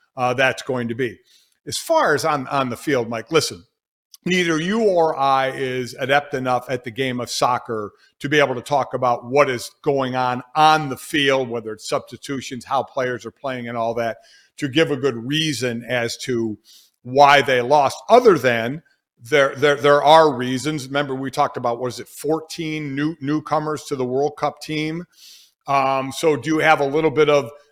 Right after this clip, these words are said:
that newness, us not being as good as the last two teams that won, and the rest of the world getting a little bit better as well? So the talent gap maybe has closed there. Um,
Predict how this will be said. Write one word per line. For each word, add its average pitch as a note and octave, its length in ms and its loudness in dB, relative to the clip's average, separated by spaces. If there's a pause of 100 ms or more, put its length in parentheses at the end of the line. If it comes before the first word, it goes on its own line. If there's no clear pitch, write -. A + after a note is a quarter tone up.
(120)
that D#3+ 320 4
newness, E3 720 -4 (300)
us E3+ 240 4
not D#3 260 2
being E3 240 -4
as B2+ 160 -6
good D#3+ 340 2
as D3 140 -2
the C3+ 100 -4
last C#3+ 320 0
two C#3+ 160 -8
teams D#3 400 -8
that C#3 240 -4
won, D3+ 400 -2
and C#3 140 -4
the B2 80 -4
rest C#3+ 300 -2
of C#3+ 60 -8
the C3+ 80 -2
world C#3 340 -2
getting C#3 260 -2
a C3 60 -2
little C3+ 200 -4
bit A2+ 260 -8
better D3+ 420 2
as G#2+ 220 -8
well? C#3 460 -2 (280)
So C#3 400 2
the A#2+ 120 -8
talent D#3 520 -4
gap D#3 280 -2
maybe D3 280 -4
has C#3 180 -4
closed D3 600 -6
there. D3+ 420 -4 (460)
Um, C#3 480 -2